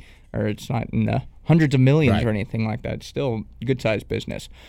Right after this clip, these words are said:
Speaker 1: If I go forward, though, for the company, I do go out to December two thousand twenty-three. I see estimated earnings per share of seventeen cents. It would give us a target sell price of two dollars and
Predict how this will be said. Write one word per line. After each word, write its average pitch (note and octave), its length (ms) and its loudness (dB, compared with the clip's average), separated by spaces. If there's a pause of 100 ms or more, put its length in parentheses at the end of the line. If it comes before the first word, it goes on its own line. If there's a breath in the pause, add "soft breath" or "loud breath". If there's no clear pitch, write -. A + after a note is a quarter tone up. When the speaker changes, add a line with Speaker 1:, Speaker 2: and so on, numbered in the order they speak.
(320 loud breath)
Speaker 1:
If C#3+ 80 0
I E3+ 60 4
go B3+ 160 2
forward, F#3 360 -2
though, B2 120 2
for - 100 -2
the A2 80 0
company, A2 320 -2
I A2 40 0
do C3 200 -2
go D#3 160 0
out C3+ 120 0
to C3 80 -4
December A#2+ 380 0
two B2 120 -6
thousand B2+ 280 0
twenty-three. A#2 400 0
I - 20 0
see A2+ 260 -4
estimated C#3+ 600 0
earnings C3 260 2
per A2+ 120 0
share A#2 360 0 (300 loud breath)
of A#2+ 140 -2
seventeen C3+ 640 0
cents. A#2 280 -2
It A2+ 120 -2
would C#3+ 300 -2
give G3+ 120 -4
us - 80 -6
a D#3 40 -2
target C3 380 -4
sell A#2 220 -2
price - 260 -6
of G#2+ 160 -8
two - 160 -4
dollars A#2 300 0
and G#2 120 -2